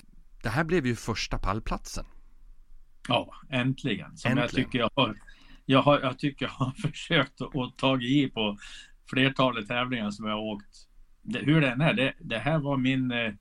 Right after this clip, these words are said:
Speaker 2: trettiosjätte tävling med B M W:n sen hösten tjugohundraarton.
Speaker 1: Det är strångt. Stort grattis ifrån, eh, mig på podden här.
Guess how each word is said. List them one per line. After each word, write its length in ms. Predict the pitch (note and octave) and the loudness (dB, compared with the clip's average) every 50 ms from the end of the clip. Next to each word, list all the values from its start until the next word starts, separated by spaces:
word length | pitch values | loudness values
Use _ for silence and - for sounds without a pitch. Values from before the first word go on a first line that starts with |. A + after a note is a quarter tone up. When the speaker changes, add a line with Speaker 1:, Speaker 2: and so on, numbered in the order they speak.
| - - - - - _ - _ | -16 -20 -20 -20 -20 _ -10 _
Speaker 2:
trettiosjätte 960 | - B2+ C3 C3 - - - C3 C3 - - B2+ - - _ - - E3 - | 0 0 0 0 -2 -2 -2 -2 -2 0 -2 -2 -2 -2 _ -4 -4 -4 0
tävling 500 | - B2+ B2 D3 D#3+ E3 F#3 D3+ A2 G2+ | 2 4 4 4 4 4 2 4 6 6
med 120 | G2+ F#2+ | 4 4
B 100 | G2 A2 | 2 0
M 120 | C#3+ D#3+ D#3+ | 0 0 -2
W:n 220 | D3 - - - - - - - - - - - - - - - - - - - - - - - - | -2 -4 -8 -12 -16 -20 -20 -20 -20 -20 -20 -20 -20 -20 -20 -20 -20 -20 -20 -20 -20 -20 -20 -20 -18
sen 260 | - - C3+ A#2 G#2 | -2 2 4 4 4
hösten 360 | G#2 A#2 A#2 - - - G#2 F#2 | 4 2 0 0 0 0 0 0
tjugohundraarton. 680 | F2+ G2+ G2+ G2+ G2+ G2 G#2 C3 C#3 - - - - - - - - - - - - - - - - _ - - - - - | 0 0 2 2 2 4 4 2 0 0 -4 -6 -8 -10 -14 -20 -20 -20 -20 -20 -20 -20 -20 -20 -20 _ -20 -20 -20 -18 -6
Speaker 1:
Det 200 | - A2 C3+ F3+ | 0 2 4 4
är 60 | G3+ | 4
strångt. 520 | - - - G#3 A3+ F3 A2 F#2 - - | 2 2 2 4 4 4 2 0 -4 -10
Stort 220 | - - F3 F3+ D3 | 0 2 2 2 4
grattis 500 | A2+ D3 D#3 D3+ C#3+ - - A2+ - B2+ | 2 0 0 0 0 -2 -8 -8 -6 -6
ifrån, 460 | A#2 - - B2+ B2 A#2 G#2+ G#2 G#2 | -6 -4 -4 -2 -2 0 -2 -2 -2
eh, 340 | G2+ G2 F#2+ F2+ F2 F2 E2+ - - - | -2 -2 -4 -4 -4 -6 -8 -12 -14 -8
mig 260 | - A2+ B2 B2+ B2 A#2 | -4 -4 0 0 0 0
på 120 | - G#2 | 0 -2
podden 500 | - - - C3+ D#3 C3+ F#2 - - E2+ | 0 2 0 0 0 -2 -4 -6 -6 -6
här. 340 | E2+ A#2+ C3 G#2+ - - - | -6 -4 -4 -6 -6 -10 -16